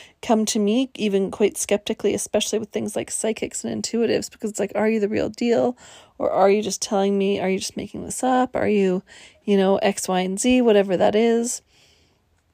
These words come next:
And that's why you need to trust yourself first.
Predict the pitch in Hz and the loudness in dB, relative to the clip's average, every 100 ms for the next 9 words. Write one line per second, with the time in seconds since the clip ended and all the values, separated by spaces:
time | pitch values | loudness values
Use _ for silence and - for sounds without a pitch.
0 | _ _ _ _ _ _ _ - 214 220 | _ _ _ _ _ _ _ -2 0 0
1 | - 233 233 233 233 233 226 226 - 226 | 2 2 2 2 0 -2 -2 -2 -2 -2
2 | 214 220 - 247 262 269 226 - - - | 0 0 0 0 0 -4 -12 -12 -12 -12
3 | - | -14